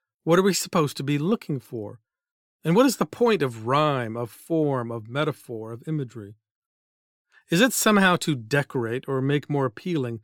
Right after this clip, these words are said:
some kind of message of the poem? What is the purpose of poetry? When I am asked such questions, I think of what Paul Valéry, eighteen seventy-one to nineteen forty-five, wrote in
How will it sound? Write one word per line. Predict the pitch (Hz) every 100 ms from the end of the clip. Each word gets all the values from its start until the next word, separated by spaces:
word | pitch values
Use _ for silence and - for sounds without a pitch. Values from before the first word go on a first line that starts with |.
| _ _
some | - - 160
kind | - 143
of | 117
message | 117 143 143 127 104
of | 110 107
the |
poem? | 107 - 113 101 104 _ _ _ _ _ -
What | 185
is | 160
the |
purpose | - - 175 - 113 - -
of | -
poetry? | - 160 139 - 110 110 _ _ _ _ _ _ _ _ _ -
When | 202
I | 254
am | 156
asked | 143 170 -
such | 139 117 -
questions, | - 107 - 123
I | 151
think | - 226
of | 190
what | 151 131 -
Paul | 170 156
Valéry, | 139 135 196 214 117 113 - _ _
eighteen | 147 147 147
seventy-one | - 143 127 127 131 131
to | -
nineteen | 135 117 131 120
forty-five, | - 123 110 - 165 120 120 _ _ _ -
wrote | 151 170 160
in | 139